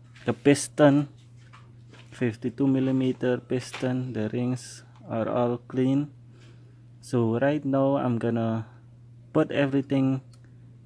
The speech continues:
back to the eighty C C two-stroke engine. So I'm gonna put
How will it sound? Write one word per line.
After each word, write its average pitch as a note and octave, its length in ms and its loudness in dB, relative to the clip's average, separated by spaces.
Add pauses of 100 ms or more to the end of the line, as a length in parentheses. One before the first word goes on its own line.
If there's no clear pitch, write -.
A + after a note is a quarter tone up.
back C3 240 4 (540)
to B2+ 140 -2
the A#2 340 0
eighty B2 300 0
C B2+ 200 -4
C C3 320 -2 (220)
two-stroke B2 500 -4
engine. G#2+ 540 -2 (3250)
So C#3+ 220 2
I'm C#3 180 4
gonna D3 300 2
put F3 240 2